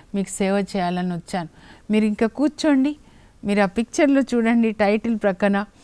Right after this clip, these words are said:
ఉమ్, ఎలిజబెత్ అమ్మ కుర్చీలో కూర్చుంటే, మరియ తల్లి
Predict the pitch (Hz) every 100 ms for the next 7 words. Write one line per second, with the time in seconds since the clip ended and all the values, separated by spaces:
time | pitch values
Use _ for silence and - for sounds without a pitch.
0 | - - - 247 240 196 214 240 226 220
1 | 214 208 202 190 185 - - _ 240 -
2 | 311 254 247 214 - 208 202 233 202 190
3 | 208 214 208 190 208